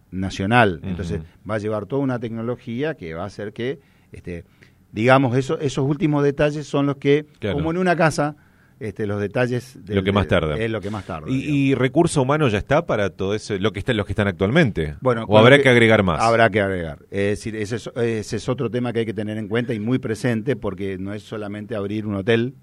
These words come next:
Speaker 1: sino
Speaker 2: Ujú.
Speaker 1: que tenés que ponerle gente
Speaker 2: Claro.
Speaker 1: que lo atienda. Entonces, eh,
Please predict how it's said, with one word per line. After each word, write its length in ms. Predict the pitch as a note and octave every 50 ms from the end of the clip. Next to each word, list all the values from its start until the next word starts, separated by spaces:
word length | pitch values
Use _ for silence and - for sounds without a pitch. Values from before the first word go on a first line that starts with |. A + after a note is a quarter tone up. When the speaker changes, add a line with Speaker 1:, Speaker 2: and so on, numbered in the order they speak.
| - F#2+
Speaker 1:
sino 200 | F#2 F2+ G2 G2
Speaker 2:
Ujú. 60 | F#2+
Speaker 1:
que 60 | G2+ F#2
tenés 180 | G2 G2+ G#2+ G#2+
que 40 |
ponerle 260 | F#2+ F#2+ G2 G#2 G#2 G2+
gente 100 | - F#2+ F#2+
Speaker 2:
Claro. 60 | G#2
Speaker 1:
que 60 | F#2+
lo 80 | F#2+ F#2+
atienda. 420 | G2+ C3 C3 A2 F#2+ F2 D#2+ - _ _ _ _ _ _ _ _ _ _ _
Entonces, 540 | - F#2+ E2+ E2+ G#2 F#2 F2+ F#2+ E2+ B1+ - _ _ _ _ _ _ -
eh, 760 | G2+ F#2+ F#2+ F#2 F#2 F2+ F2+ F#2 F#2 F2+ F2+ F#2 A2 - -